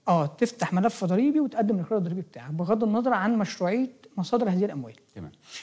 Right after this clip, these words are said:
Speaker 2: يعني إحنا بنوه أي استفسار خاص بالضرايب، آه، إحنا منتظرين تلقي تليفوناتكم، والأستاذ مينا هيجاوب عليها.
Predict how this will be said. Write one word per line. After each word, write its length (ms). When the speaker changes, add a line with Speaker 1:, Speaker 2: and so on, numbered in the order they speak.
Speaker 2:
يعني 160
إحنا 160
بنوه 500
أي 360
استفسار 560
خاص 440
بالضرايب، 1000
آه، 200
إحنا 180
منتظرين 600
تلقي 380
تليفوناتكم، 880
والأستاذ 1120
مينا 220
هيجاوب 460
عليها. 320